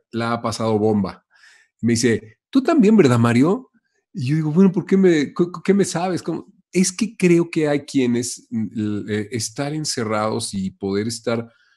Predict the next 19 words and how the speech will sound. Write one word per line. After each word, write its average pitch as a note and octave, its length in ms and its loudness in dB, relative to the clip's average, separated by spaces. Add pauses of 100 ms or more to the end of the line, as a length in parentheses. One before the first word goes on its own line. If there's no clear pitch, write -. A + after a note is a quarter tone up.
(200)
en G2 120 -8
familia G#2 760 -4 (340)
nos G2 220 -10
ha G2+ 140 -6
ayudado, G#2+ 720 -4
otros G2+ 360 -8
no G#2+ 120 -2
han G#2 140 -4
podido, G#2 480 -6
y G2 220 -12
algunas A2 440 -8
incluso F#2 720 -8 (300)
personas G2+ 380 -10
se G2 80 -14
han D#2 100 -16
separado, - 600 -10
sus - 200 -20
parejas, A2+ 560 -10
¿no? G#2 180 -12